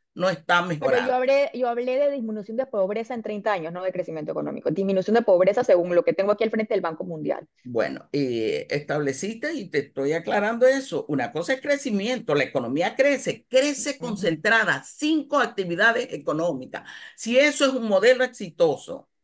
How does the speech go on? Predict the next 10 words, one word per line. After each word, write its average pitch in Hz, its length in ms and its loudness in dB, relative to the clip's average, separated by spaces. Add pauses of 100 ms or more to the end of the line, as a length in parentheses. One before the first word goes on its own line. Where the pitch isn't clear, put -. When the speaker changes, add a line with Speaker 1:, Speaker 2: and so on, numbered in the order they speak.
(180)
Speaker 1:
desde 190 300 4
el 170 140 -2
punto 294 440 2
de 202 100 4
vista 262 320 -2
macroeconómico, 226 880 -4
fracasamos. 139 760 -8 (440)
Cinco 311 440 2
actividades 262 840 -2 (720)
concentrado. 170 840 2